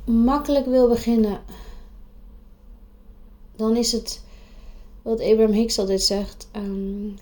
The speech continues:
"Think a better thought, think a better thought." Denk een betere gedachte. Ja, voel je je slecht? Denk aan iets waar je iets beter voelt. Dan v-, denk nog aan iets waar je je nog beter voelt. Dwaal je weer af?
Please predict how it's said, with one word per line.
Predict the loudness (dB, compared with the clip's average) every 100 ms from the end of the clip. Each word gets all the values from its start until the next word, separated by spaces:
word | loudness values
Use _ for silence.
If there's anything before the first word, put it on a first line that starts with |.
| -6
"Think | -4 -4
a |
better | -4 -4 -2
thought, | -2 -2 -4 -10 -12 -12
think | -10 -6
a |
better | -6 -4 -6
thought." | -2 -2 -2 -6 -14 -18 -20 -20 -6
Denk | -2 -2
een | -2 -2
betere | -2 -2 -4
gedachte. | -4 -2 -4 -6 -10 -14 -14 -16 -16 -18 -20 -20 -18 -16
Ja, | -14 -14 -10 -2
voel | 0
je | 2
je | 0
slecht? | -2 -4 -4 -4
Denk | 2 2 4
aan |
iets | 0 2
waar | -2
je | -2
iets | -4
beter | -6 -8 -8 -14
voelt. | -12 -12 -12
Dan | -8 -8 -8
v-, | -8 -6 -6 -2
denk | 0
nog | 2 2 2
aan |
iets | 0 2
waar | 0
je |
je | 2 0
nog | 0
beter | -4 -10 -10
voelt. | -14 -14 -10 -10 -12 -16 -18 -18 -4
Dwaal | 8 10 12
je | 12 10
weer | 8 6
af? | 6 4 2